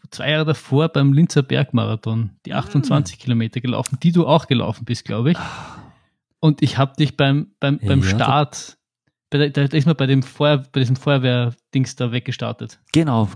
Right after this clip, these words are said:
Speaker 2: genau,
Speaker 1: Also
Speaker 2: genau. Oft von der,
Speaker 1: Und
Speaker 2: wo
Speaker 1: ich,
Speaker 2: man
Speaker 1: ich weiß,
Speaker 2: Graffiti
Speaker 1: ich weiß noch, dass
Speaker 2: draufläuft,
Speaker 1: du mir in
Speaker 2: ja.
Speaker 1: Erinnerung geblieben bist,
Speaker 2: Ja.
Speaker 1: weil du dieses Guracell, ähm, dein, dein
Speaker 2: Echt?
Speaker 1: Twitter-Namen, du hast irgendwie
Speaker 2: Ja,
Speaker 1: dieses, dieses
Speaker 2: super. Das Guracell.
Speaker 1: Gurahase-Ding irgendwie
Speaker 2: Ja.
Speaker 1: oben gehabt.
Speaker 2: Diesen
Speaker 1: Und irgendwie, äh,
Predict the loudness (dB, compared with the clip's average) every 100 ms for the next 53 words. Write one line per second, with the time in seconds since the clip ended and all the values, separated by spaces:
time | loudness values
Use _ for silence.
0 | -2 0 2 2 2 0 -2 -6 -8 -4
1 | -4 -6 -8 -4 0 2 2 2 0 0
2 | 0 0 0 -2 2 2 2 0 0 2
3 | 2 0 0 0 -2 -2 0 0 2 0
4 | -2 -12 -20 -8 -2 0 -2 -10 -2 0
5 | 0 0 0 2 0 0 0 2 0 -2
6 | -4 -2 0 0 0 -4 -2 0 0 2
7 | 2 0 -2 0 0 0 -2 -4 -2 0
8 | 0 -2 -2 -2 -2 -4 -4 -2 2 4
9 | 4 2 2 0 0 -2 -4 _ 0 2
10 | 2 2 2 0 2 0 0 -6 -20 -20
11 | -20 -20 -6 -2 -2 2 2 2 0 0
12 | -4 -14